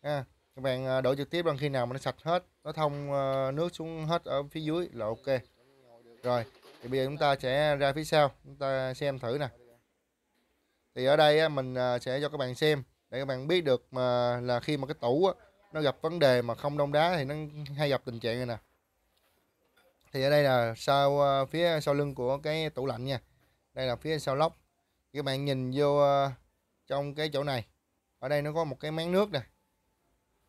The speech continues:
Đây, à, đây là cái lốc nha các bạn. Ở trên cái lốc này có một cái máng nước nè. Cái máng nước này, cái máng này là cái máng đựng nước.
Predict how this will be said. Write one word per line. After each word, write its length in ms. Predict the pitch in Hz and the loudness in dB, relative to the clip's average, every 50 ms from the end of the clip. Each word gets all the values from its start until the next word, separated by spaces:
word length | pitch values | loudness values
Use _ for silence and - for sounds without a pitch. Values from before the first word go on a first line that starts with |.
| _ _ _ _ _ _ _ _ _ _ | _ _ _ _ _ _ _ _ _ _
Đây, 180 | - 131 127 123 | -10 -8 -4 -2
à, 120 | 123 120 | -2 -2
đây 140 | 127 139 135 | 0 0 0
là 60 | 127 | -2
cái 120 | - - 160 | -2 0 0
lốc 140 | 170 180 175 | 0 2 0
nha 80 | 151 | -2
các 60 | 143 | -2
bạn. 140 | 131 120 117 117 - _ _ | -2 -4 -4 -6 -12 _ _
Ở 120 | 123 131 | -10 -4
trên 200 | - 160 151 143 | 0 0 0 2
cái 80 | 151 160 | 2 2
lốc 180 | 165 175 - | 0 0 0
này 100 | 147 123 | -6 -8
có 100 | 123 147 | -6 -6
một 60 | 147 135 | -4 -4
cái 80 | 156 151 | -4 -4
máng 140 | 156 160 | -2 0
nước 200 | 165 170 185 180 | 2 2 2 2
nè. 80 | 156 123 104 - _ _ _ _ _ _ _ _ _ | 0 -4 -6 -8 _ _ _ _ _ _ _ _ _
Cái 120 | 123 143 156 | -6 -4 -2
máng 160 | 165 175 180 | -2 0 2
nước 200 | 190 208 208 185 | 2 2 2 2
này, 280 | 165 147 135 120 110 - _ _ _ _ _ _ _ _ _ _ _ | 0 0 0 0 -2 -6 _ _ _ _ _ _ _ _ _ _ _
cái 80 | - 170 | -8 -4
máng 220 | 175 170 180 196 | -2 0 0 2
này 120 | 196 170 143 | 0 2 2
là 80 | 135 | 2
cái 100 | 131 151 | 0 0
máng 180 | 160 170 185 180 | 0 0 0 0
đựng 160 | 143 131 143 | -2 0 2
nước. 240 | 160 190 214 208 | 4 4 2 2